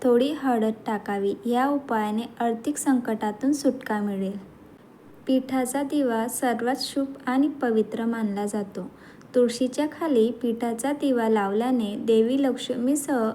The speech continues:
अन्नपूर्णाचा आशीर्वाद प्राप्त होतो. दुसऱ्या दिवशी हा दिवा गाईला खाऊ घाला. या उपायाने शुभ परिणामासोबत आर्थिक स्थितीही मजबूत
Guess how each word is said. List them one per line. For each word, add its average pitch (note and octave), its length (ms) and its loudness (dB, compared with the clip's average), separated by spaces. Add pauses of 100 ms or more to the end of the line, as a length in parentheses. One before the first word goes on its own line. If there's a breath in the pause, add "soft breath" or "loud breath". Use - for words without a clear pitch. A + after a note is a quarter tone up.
अन्नपूर्णाचा B3+ 800 0 (100)
आशीर्वाद A3 460 -2 (120)
प्राप्त A3 360 -4
होतो. G#3+ 540 -4 (420 loud breath)
दुसऱ्या A#3+ 380 2
दिवशी D4+ 460 0
हा B3+ 280 0
दिवा A#3 440 0
गाईला A3 500 0 (120)
खाऊ A3+ 220 2
घाला. F#3+ 360 -2 (440 loud breath)
या B3 180 2
उपायाने A3 640 0
शुभ D4 260 -2
परिणामासोबत A3+ 1200 0
आर्थिक A3+ 480 -2
स्थितीही A#3 580 -2
मजबूत A3+ 480 0